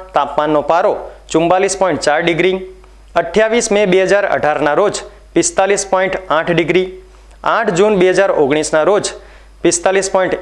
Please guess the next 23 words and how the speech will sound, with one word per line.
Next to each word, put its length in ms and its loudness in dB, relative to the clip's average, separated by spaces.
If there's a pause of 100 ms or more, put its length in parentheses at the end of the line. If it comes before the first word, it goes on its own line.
એક 100 0
ડિગ્રી. 340 0 (520)
બાવીસ 460 0
મે 140 2
બે 180 4
હજાર 200 2
વીસના 380 0
રોજ 200 2 (380)
ચુમ્માલીસ 480 2
પોઇન્ટ 320 0
નવ 240 0
ડિગ્રી. 380 0 (540)
અઠ્યાવીસ 520 0 (140)
એપ્રિલ 320 2
બે 120 4
હજાર 200 2 (100)
એકવીસના 460 0
રોજ 200 2 (380)
તેતાલીસ 560 2
પોઇન્ટ 380 0
એક 100 0
ડિગ્રી. 360 0 (580)
બાર 280 0